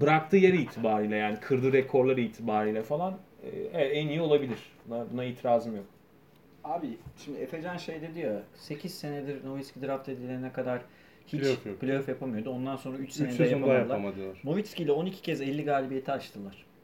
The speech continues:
Speaker 1: Yani bunlar evet çok önemli detaylar.
Speaker 2: Yani.
Speaker 3: İlk kez dö-, dördüncü sezonda yaşıyor zaten
Speaker 2: Evet.
Speaker 3: o sezonda. Konferans yarı
Speaker 1: Ama
Speaker 3: finali oynuyorlar.
Speaker 1: şöyle söyleyeyim. E,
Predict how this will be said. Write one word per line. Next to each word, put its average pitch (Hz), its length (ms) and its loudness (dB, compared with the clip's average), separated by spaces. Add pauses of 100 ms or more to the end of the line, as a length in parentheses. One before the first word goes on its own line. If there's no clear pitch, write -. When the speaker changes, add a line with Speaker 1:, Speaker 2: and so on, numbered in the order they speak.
(380)
Speaker 1:
Yani 113 180 -4 (120)
bunlar 139 260 -2
evet 156 160 0
çok 123 200 -6
önemli 123 340 -4
detaylar. 98 380 -6 (200)
Speaker 2:
Yani. 95 200 -8 (200)
Speaker 3:
İlk 170 200 -2
kez 196 200 6
dö-, 170 180 6
dördüncü 156 280 4
sezonda 175 380 2
yaşıyor 160 260 0
zaten 151 220 4
Speaker 2:
Evet. 160 100 4
Speaker 3:
o - 40 -10
sezonda. 131 320 -4
Konferans 147 460 0
yarı 143 100 2
Speaker 1:
Ama 180 100 6
Speaker 3:
finali 143 160 4
oynuyorlar. 101 360 0 (280)
Speaker 1:
şöyle 175 320 0
söyleyeyim. 139 440 -2 (600)
E, 117 220 -10